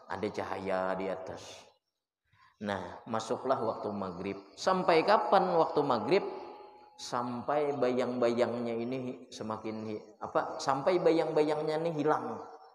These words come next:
Kadada lagi warna merahnya, kuningnya kadada lagi, merahnya kadada lagi. Bila sudah kadada lagi, maka masuklah waktu isya.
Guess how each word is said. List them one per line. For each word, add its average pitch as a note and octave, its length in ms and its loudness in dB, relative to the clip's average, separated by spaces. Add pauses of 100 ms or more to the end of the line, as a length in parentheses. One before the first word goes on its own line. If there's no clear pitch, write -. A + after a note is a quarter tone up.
(100)
Kadada A2+ 400 -2
lagi G#2+ 280 -2
warna A2 360 -2
merahnya, G2+ 880 -6
kuningnya G#2+ 600 -8
kadada F#2+ 280 -6
lagi, F#2+ 320 -8 (320)
merahnya G#2 520 -6
kadada A2+ 280 -6
lagi. D3 320 -8 (1500)
Bila D3+ 400 6
sudah G3 720 -2
kadada C#3 400 2
lagi, G#2+ 640 0 (400)
maka A2 240 -6
masuklah A2 560 -6
waktu F#2+ 400 -6
isya. - 320 -8